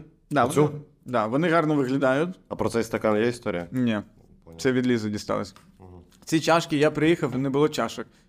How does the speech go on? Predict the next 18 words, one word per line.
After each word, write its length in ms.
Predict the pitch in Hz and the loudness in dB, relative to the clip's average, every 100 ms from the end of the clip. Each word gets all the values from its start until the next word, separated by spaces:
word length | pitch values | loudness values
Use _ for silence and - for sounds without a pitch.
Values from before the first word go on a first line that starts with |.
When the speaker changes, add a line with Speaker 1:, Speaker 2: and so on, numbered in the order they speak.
| _ - - _ _ - | _ -20 -20 _ _ -4
Speaker 1:
Треба 240 | 143 151 | 0 2
з 60 | 135 | 0
чогось 320 | - 123 120 | 0 0 0
каву, 300 | - 147 151 | 2 2 2
там, 160 | 123 117 | -2 -4
чай 180 | 127 135 | -2 -2
пити. 300 | 143 127 - | -4 -6 -2
І 80 | |
в 40 | 131 | 0
мене 200 | 165 185 | 2 2
був 200 | 156 139 | 0 0
вибір. 320 | 123 117 113 - _ - - | -2 -4 -10 -12 _ -20 -6
Я 400 | 131 147 143 123 | 0 2 2 0
люблю 260 | 135 131 127 | 0 0 0
скло, 320 | 127 156 196 | -2 0 0
тому 240 | 220 147 131 | 2 0 2
я, 140 | 123 | 2
о-, 360 | 123 - - | 0 -2 -6